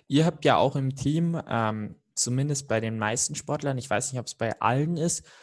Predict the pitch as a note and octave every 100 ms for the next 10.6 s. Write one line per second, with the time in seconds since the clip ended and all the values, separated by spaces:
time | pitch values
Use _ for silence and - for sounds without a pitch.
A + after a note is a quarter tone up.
0 | - - - A#2 A2+ A2+ G#2 A2+ A2 A2
1 | A2+ - - G#2 F#2 - D3+ D#3 - -
2 | - F#3 - G3 F#3+ - D3+ D3 - B2
3 | C#3+ F3 A3 A#3 _ _ _ _ _ _
4 | _ B2 B2 B2 A2+ B2 - - B2+ B2
5 | B2+ - B2 - F#2 C#3 C#3 C3+ G#2 B2+
6 | D3 C3+ C3+ G2 A#2+ B2 B2 A#2 A2+ A#2
7 | A2 - A2+ - A#2 - B2+ D#3 C#3+ C3
8 | C3+ C3+ C#3 D3+ D3+ C3 C3 - D#3 D#3
9 | D#3+ D#3+ _ - _ _ A2+ A#2 A#2 -
10 | C3+ - C#3 - B2+ A2